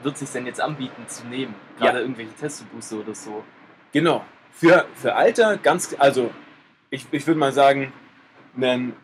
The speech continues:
Speaker 2: um von der, von der Altershierarchie mal hochzugehen, also ab zwanzig, can have,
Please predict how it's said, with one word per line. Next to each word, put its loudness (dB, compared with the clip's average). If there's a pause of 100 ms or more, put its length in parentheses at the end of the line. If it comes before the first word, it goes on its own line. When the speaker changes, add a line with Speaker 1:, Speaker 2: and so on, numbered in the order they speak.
Speaker 2:
um 2
von 0
der, 0
von -6
der -2
Altershierarchie 0
mal -4
hochzugehen, -2 (160)
also -2 (1400)
ab -2
zwanzig, -2 (520)
can 4
have, 4